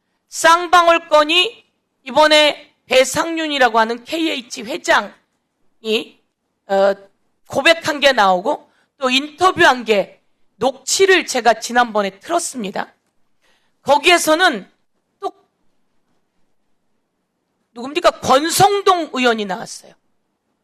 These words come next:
가장 최측근. 이, 이, 이런 상황인데, 그리고 쌍방울도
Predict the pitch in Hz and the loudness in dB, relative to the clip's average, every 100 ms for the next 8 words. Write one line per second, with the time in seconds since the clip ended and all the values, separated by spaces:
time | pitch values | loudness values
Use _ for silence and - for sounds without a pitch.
0 | _ - 262 277 262 - 403 - - - | _ -4 0 0 0 -8 -6 -10 -12 -16
1 | - _ _ _ _ _ _ _ _ _ | -16 _ _ _ _ _ _ _ _ _
2 | _ 330 381 359 - 302 330 - 269 320 | _ 0 0 0 -2 0 -2 -4 -2 2
3 | 403 403 370 359 330 - - 311 349 330 | 4 2 -2 -8 -10 -12 -10 0 0 0
4 | 269 226 190 190 220 - _ _ _ _ | -4 -6 -4 -4 -8 -16 _ _ _ _
5 | _ _ - 339 330 359 359 370 381 349 | _ _ -4 -4 0 2 2 4 4 4
6 | 330 339 339 320 - | 2 4 4 4 -2